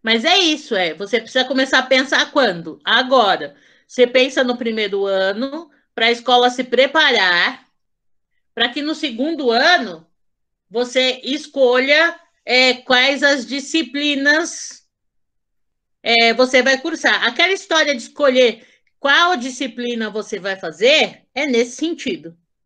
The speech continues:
Não é que, "Ah, eu não gosto de matemática, então eu não vou ter matemática. Ah, eu não gosto de português, então eu não vou ter português." Não, não é isso.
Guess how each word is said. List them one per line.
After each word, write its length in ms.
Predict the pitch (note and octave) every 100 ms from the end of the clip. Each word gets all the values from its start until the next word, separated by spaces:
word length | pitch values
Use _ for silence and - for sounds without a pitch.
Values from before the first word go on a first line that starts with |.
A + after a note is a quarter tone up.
| _ _ _ _ _ _ _ _ _ _ _ _ _ _ _ _ _ _
Não 140 | A3+ C#4
é 140 | F4
que, 120 | F4+
"Ah, 240 | F4 F4 F4
eu 140 | E4
não 80 | E4+
gosto 200 | D#4 D#4
de 60 |
matemática, 640 | D4 D4 D4 C#4 C#4+ - D4
então 220 | C4+ C#4
eu 60 |
não 60 | C4
vou 120 | B3+
ter 100 | A#3+
matemática. 720 | A#3+ B3 B3+ F3 C#3 - E3 - - -
Ah, 160 | D#4+
eu 80 | E4+
não 100 | E4+
gosto 220 | D4 D4
de 40 | -
português, 400 | C#4 B3+ B3+ B3+
então 200 | C4+ C4+
eu 40 |
não 100 | C4
vou 100 | C4
ter 100 | B3
português." 540 | C4 B3+ C#4 A#3 A#3+
Não, 220 | A#3+ C4 G#3
não 200 | G#3+ A#3+
é 140 | D#4+
isso. 420 | G#3 - - D#3+